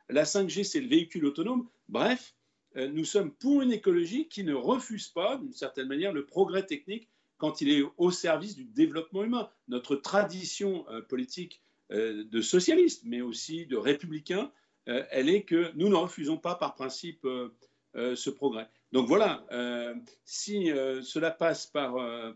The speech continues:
des personnalités comme Ségolène Royal, euh, je crois que c'est plutôt un atout. Euh, et c'est bien ce point d'équilibre entre culture de gouvernement et transition écologique qui doit guider nos pas.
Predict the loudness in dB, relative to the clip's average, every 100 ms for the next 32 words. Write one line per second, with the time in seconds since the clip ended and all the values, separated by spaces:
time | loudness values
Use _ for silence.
0 | _ _ _ -8 0 0 0 2 4 2
1 | 0 -2 -2 -4 -4 -4 -2 -2 -4 -2
2 | -2 -2 -6 -8 _ _ -12 -10 -8 -10
3 | -10 -10 -10 -2 0 2 0 0 4 6
4 | 6 2 0 0 -2 _ _ -10 -6 -4
5 | -4 -4 -6 -10 -6 -2 0 4 4 4
6 | 0 0 2 4 4 0 -6 -4 -6 -6
7 | -6 -2 -2 0 2 4 4 2 0 -2
8 | -6 -8 -12 _ -12 -12 -6 0 0 0
9 | -4 -4 -2 -2 -2 -2 -2 -6 -6 -2
10 | -2 -2 -4 -6 -8 -14